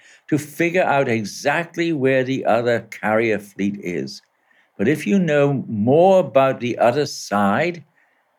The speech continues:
as the Americans do know more about the Japanese side, then even though you have not so many carriers and not so many carrier aircraft, you have this overall knowledge advantage,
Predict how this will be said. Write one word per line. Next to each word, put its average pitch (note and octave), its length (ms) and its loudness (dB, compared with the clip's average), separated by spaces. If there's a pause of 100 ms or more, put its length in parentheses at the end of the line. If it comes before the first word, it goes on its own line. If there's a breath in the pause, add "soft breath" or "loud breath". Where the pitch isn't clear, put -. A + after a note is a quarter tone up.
(120)
as A#2 140 0
the A2+ 80 -4
Americans C3+ 500 0
do A#2 280 2
know A2+ 280 4
more A#2+ 380 6
about A#2+ 320 4
the G2+ 60 -16
Japanese A2 800 -2
side, B2 420 -2 (680 soft breath)
then E3 160 0
even F3+ 320 -2
though D3+ 160 4
you D3 180 0
have B2 400 -2 (140)
not D3+ 360 0
so - 240 -2
many D3 320 -2
carriers C#3+ 600 -2
and A2+ 120 -4
not C3+ 200 0
so - 100 -10
many A#2+ 300 -2
carrier A#2 560 -2
aircraft, B2+ 580 -2 (440 soft breath)
you B2 180 2
have D3+ 640 -2 (380 soft breath)
this C3+ 260 -2 (180)
overall D3+ 560 4
knowledge D3 600 2
advantage, A2 840 0